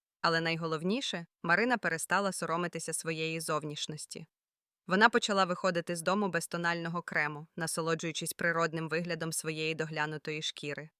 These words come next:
Згодом вона привела до Ольги своїх подруг, які теж мріяли про красиву та здорову шкіру. Ця історія ще раз довела, що правильний догляд,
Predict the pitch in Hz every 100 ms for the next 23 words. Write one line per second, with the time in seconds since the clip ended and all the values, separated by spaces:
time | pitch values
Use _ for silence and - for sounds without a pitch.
0 | _ _ _ _ _ - 165 180 233 254
1 | 208 175 170 - 165 170 175 160 - 185
2 | 180 175 - 170 165 - 151 143 - 147
3 | - _ _ 160 170 175 180 175 170 165
4 | 160 156 156 - 151 - 214 220 175 165
5 | 160 160 160 - - 143 135 151 _ _
6 | _ _ _ _ _ _ - 190 170 220
7 | 240 220 180 - 180 180 165 160 156 147
8 | 151 - 170 - 180 175 165 160 151 156
9 | 156 143 -